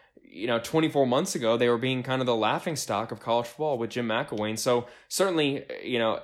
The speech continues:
Florida fans should be a little bit fearful of that happening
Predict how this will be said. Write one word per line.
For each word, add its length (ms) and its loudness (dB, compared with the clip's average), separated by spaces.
Florida 320 6
fans 360 -2
should 200 -4
be 120 -4
a 60 -2
little 180 0
bit 140 -4
fearful 560 -2
of 140 -2
that 140 2
happening 560 -2